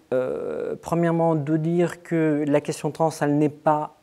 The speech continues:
elle n'est pas dans une extériorité de, euh,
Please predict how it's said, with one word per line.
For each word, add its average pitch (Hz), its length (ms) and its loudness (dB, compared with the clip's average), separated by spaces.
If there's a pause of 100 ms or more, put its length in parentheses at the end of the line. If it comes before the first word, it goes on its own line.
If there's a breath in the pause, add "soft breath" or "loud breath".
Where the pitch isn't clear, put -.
(120)
elle 139 140 0
n'est 160 80 2
pas 156 160 2
dans 147 160 -2
une 151 260 0
extériorité 156 960 -2
de, 143 460 -2 (960 loud breath)
euh, 127 580 -6